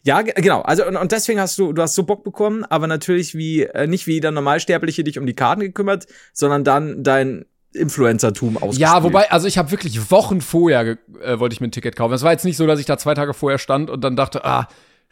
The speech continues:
Speaker 2: g-, äh, können wir da noch was regeln?", sondern es war wirklich,
Speaker 1: Mhm.
Speaker 2: äh, es war frühzeitig.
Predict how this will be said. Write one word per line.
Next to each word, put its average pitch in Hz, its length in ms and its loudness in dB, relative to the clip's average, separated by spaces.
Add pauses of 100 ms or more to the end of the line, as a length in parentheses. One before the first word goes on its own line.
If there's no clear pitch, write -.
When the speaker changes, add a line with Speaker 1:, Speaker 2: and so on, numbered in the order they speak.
Speaker 2:
g-, - 80 -12 (280)
äh, 165 240 -4
können - 200 2
wir 202 60 4
da 175 120 4
noch 180 100 4
was 160 160 4
regeln?", 214 360 4
sondern 160 260 4
es 131 100 -6
war 143 180 4
wirklich, 135 460 0
Speaker 1:
Mhm. - 60 -6
Speaker 2:
äh, 110 340 0 (560)
es - 160 -6
war 147 80 4
frühzeitig. 139 840 0